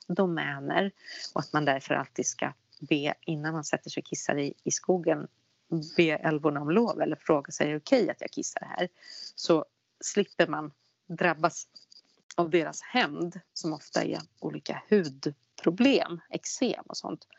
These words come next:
elvablåst. Eh, kan vara annat också de gör som hämnd. Men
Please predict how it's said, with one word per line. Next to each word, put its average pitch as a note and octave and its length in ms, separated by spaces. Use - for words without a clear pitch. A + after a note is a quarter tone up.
elvablåst. D3+ 1000
Eh, D3+ 600
kan F#3+ 180
vara F3+ 120
annat E3 400
också - 240
de - 160
gör - 220
som - 200
hämnd. F3+ 400
Men F#3 540